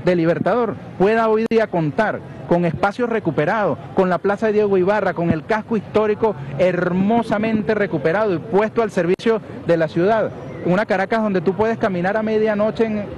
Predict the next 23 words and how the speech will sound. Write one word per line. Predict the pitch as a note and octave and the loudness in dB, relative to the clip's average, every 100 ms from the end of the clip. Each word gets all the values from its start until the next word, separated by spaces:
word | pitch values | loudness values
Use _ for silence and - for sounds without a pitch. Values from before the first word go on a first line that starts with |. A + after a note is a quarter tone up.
| - | -4
en | E3 D#3+ | 0 2
el, | D#3+ D#3 | 0 0
la | D3+ | 0
ruta | F3+ A3+ | 0 0
nocturna, | G#3+ D#3 - B3 C4+ G#3 F3+ | 0 -4 -2 0 2 2 0
en | D3+ | 0
el | D3+ - | 0 0
casco | G#3+ G#3+ A#3 | -2 -2 -4
histórico | G3 A#3+ A3+ A3 | 0 0 0 0
de | F#3+ | 0
la | E3 | 0
ciudad, | E3+ E3+ A#3 A3 D#3+ | 0 2 2 0 0
con | D#3+ D#3 | 0 2
música, | G3 A#3+ G#3 E3+ | 2 2 0 -2
sin | E3 E3+ | -2 -4
temor | D#3+ D#3+ F3 A#3+ G3+ - - - | -2 0 0 0 -2 -2 -2 -2
a | |
que | D3+ | -2
te | D3+ | -2
pase | D#3 F#3+ A#3+ | -2 -2 0
nada, | G3+ F#3 G3+ - - G3+ | 0 -2 -4 -10 -4 0
y | G3 | 0
que | F#3 F3 | 2 0